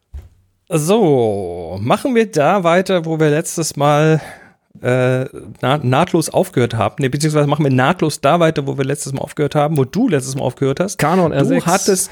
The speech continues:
Speaker 1: dir von Rolf die Canon R sechs ausgeliehen. Du hast sie wieder zurückgeschickt mittlerweile, oder?
Speaker 2: Ja, ich hab sie tatsächlich schon zurückgeschickt.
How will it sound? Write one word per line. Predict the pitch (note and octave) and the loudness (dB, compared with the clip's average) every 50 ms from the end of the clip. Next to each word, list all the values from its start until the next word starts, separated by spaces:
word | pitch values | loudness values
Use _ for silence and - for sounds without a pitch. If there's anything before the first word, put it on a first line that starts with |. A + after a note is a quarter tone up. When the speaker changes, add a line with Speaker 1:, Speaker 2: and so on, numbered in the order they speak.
| - - | -6 -6
Speaker 1:
dir | D3 D#3+ E3 E3 E3 D#3+ D#3+ D#3+ D#3+ | 0 2 4 4 4 4 2 0 -2
von | - - - C#3+ C#3 C#3+ D3 D#3+ D3+ C#3+ | -4 -2 0 0 0 0 0 -2 -2 -2
Rolf | C3 A#2 A2+ A#2 C#3 E3+ F3+ F3+ - - | -2 -2 2 2 4 4 2 0 -2 -6
die | - C3+ C#3 | -6 -6 -6
Canon | - - - B2+ C3 C#3 D3 C#3 C#3 | -6 -6 -6 -2 0 0 0 0 0
R | - B2 A#2 | 0 -2 -2
sechs | A2 A#2+ D3+ - - - - | 0 -2 -2 -2 -4 -8 -8
ausgeliehen. | - - - B2+ E3+ E3+ - - E3+ D#3 D3+ D#3+ E3+ F3 E3+ | -8 -4 0 0 0 0 0 -2 -2 0 0 0 2 2 2
Du | D#3 | 2
hast | F3 F3+ - | 2 2 2
sie | C4 A3+ | 0 0
wieder | G3+ F#3+ G3 F#3 | 2 2 2 2
zurückgeschickt | - E3+ C#3 - - G#2+ - - G2+ - - | 2 0 0 0 -2 -6 -6 -6 -8 -8 -10
mittlerweile, | A2 - - G#2 G2+ G2 G2 F#2 F#2+ G2 | -10 -6 -4 -4 -4 -2 -4 -4 -4 -4
oder? | G2+ G2+ G#2 C3+ E3 G3+ - _ | -6 -4 -4 -2 -4 -4 -6 _
Speaker 2:
Ja, | - C#3+ - A#2+ | 0 0 0 0
ich | B2 - | 0 0
hab | D#3 E3 | 0 -2
sie | - C#3+ | -2 -2
tatsächlich | - B2+ A#2 - C3 B2 A#2+ - | 0 0 0 2 2 0 0 0
schon | B2+ A#2 | -2 -2
zurückgeschickt. | A#2 A#2+ B2 D#3+ - F3 D#3 - - D#3+ E3 - _ - | 0 0 0 0 0 0 0 2 2 0 0 -2 _ -12